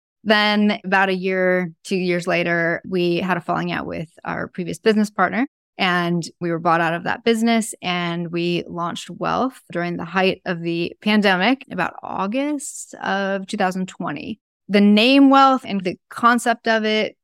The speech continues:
was based off of something that I saw a lot when I was working as a nurse, the concept that your health is your wealth. I took care of a lot of end-of-life patients, and I never heard them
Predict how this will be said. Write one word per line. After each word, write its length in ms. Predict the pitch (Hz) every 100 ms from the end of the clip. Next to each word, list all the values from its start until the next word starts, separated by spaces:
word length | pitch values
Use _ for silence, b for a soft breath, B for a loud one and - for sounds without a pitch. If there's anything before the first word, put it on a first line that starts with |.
| -
was 300 | 196 196 -
based 340 | 190 196 -
off 320 | - 185 180
of 300 | 190 180 180 - _ _ -
something 420 | - 208 214 226
that 120 | 208
I 400 | 180 175 175 139 -
saw 420 | - 202 165 170
a 20 |
lot 360 | 175 165 165 -
when 160 | 190
I 80 | 175
was 100 | 175
working 640 | 170 160 - 175 170 170 -
as 180 | 170
a 60 | 170
nurse, 440 | 202 269 254 - - _
the 140 | 190 180
concept 580 | - 180 170 - -
that 260 | 180 165 -
your 120 | 160
health 260 | 160 165 160
is 160 | 165
your 100 | 180
wealth. 400 | 165 190 208 208 - _ _
I 100 | -
took 220 | - 202
care 100 | 190
of 60 | 180
a 40 |
lot 160 | 175 165
of 60 | 170
end-of-life 500 | 175 170 170 165 -
patients, 540 | 233 226 233 220 - -
and 400 | 185 175 170 170 -
I 80 |
never 520 | 185 185 185 202 226 214
heard 340 | 196 185 180
them 340 | 180 175 175